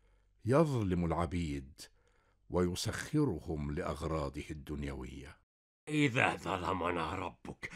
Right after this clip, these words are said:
Speaker 2: كما ظلمنا فرعون، ماذا سنفعل؟ هل سيأتي لنا نبي آخر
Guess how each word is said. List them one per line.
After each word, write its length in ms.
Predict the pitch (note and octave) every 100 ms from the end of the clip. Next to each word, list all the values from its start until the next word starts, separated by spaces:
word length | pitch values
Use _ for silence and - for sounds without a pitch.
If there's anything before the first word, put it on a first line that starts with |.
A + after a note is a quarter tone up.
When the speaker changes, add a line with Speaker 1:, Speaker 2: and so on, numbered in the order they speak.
| A3 -
Speaker 2:
كما 340 | A3 G3 G#3+
ظلمنا 640 | F#3 F#3+ G3 G3 F3+ F3
فرعون، 800 | C#3+ F3+ F#3+ E3 F3 G3+ F3 F#2 - _ _ -
ماذا 760 | F#3 E3 G2 D#2+ D#2+ E2 D2+
سنفعل؟ 960 | - - - G2 F#2+ G2 G2+ F#2+ E2 C#2 - _ _ _ -
هل 220 | B2 C3+
سيأتي 500 | - A2 F#2+ - D3
لنا 420 | B2+ E3 E3 D#3
نبي 400 | C3+ A#2 F#3 F#3 E3+
آخر 600 | F#3 F#3+ - C#3 G2+